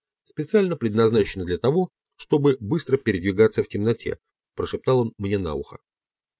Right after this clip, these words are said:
Он предложил мне попробовать. Я был уверен в том, что непременно сломаю себе ноги, наступив на камень или оступившись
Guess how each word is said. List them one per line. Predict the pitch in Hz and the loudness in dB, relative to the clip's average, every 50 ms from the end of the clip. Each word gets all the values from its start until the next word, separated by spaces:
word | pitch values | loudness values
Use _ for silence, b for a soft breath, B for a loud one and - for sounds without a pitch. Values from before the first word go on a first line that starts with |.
| _ _ _ _ _ _ _ _ _ _ _ _ _ _ _ _ _ _ _ _ _ _ _ _ | _ _ _ _ _ _ _ _ _ _ _ _ _ _ _ _ _ _ _ _ _ _ _ _
Он | 160 180 214 208 - - | 6 6 6 6 2 2
предложил | - 131 113 107 107 104 98 131 143 113 | 2 2 6 6 6 6 6 4 2 2
мне | 101 107 | 2 0
попробовать. | - 113 107 - 85 78 73 - - - - - - _ _ _ _ _ _ _ _ _ _ _ _ _ _ _ _ _ _ _ | 0 0 -2 0 -2 -2 -2 -4 -6 -6 -8 -16 -20 _ _ _ _ _ _ _ _ _ _ _ _ _ _ _ _ _ _ _
Я | 113 101 113 110 101 - | 0 2 2 2 2 0
был | 104 101 110 101 | 2 2 4 4
уверен | 104 95 98 101 90 90 87 87 | 4 2 2 2 2 0 -2 -2
в | |
том, | - - 160 147 - _ _ _ _ _ | 0 0 0 0 -2 _ _ _ _ _
что | _ - _ - 123 - - | _ -4 _ 0 0 0 0
непременно | 110 110 107 - 110 110 104 110 104 101 98 | -4 -4 -2 0 0 0 2 2 2 0 0
сломаю | 92 - - 120 110 107 104 98 | -2 -2 -2 0 2 2 0 0
себе | - - 120 127 147 | -2 -4 -2 -2 0
ноги, | 151 139 107 90 82 85 85 - _ _ _ _ _ _ | 2 2 0 0 0 -4 -6 -6 _ _ _ _ _ _
наступив | 113 110 - - 123 - - 101 - - | -6 -6 -2 -2 -4 -2 -2 -4 -2 -2
на | 101 101 | -4 -4
камень | - - 170 160 147 131 - _ _ _ _ | -2 -2 -2 -2 -2 -4 -6 _ _ _ _
или | - 147 147 135 - - | -2 0 2 2 0 -2
оступившись | - 110 - - - 123 - 123 120 - - 113 104 - | -6 -12 -8 -8 -8 -6 -2 -2 -2 -2 -2 -4 -4 -6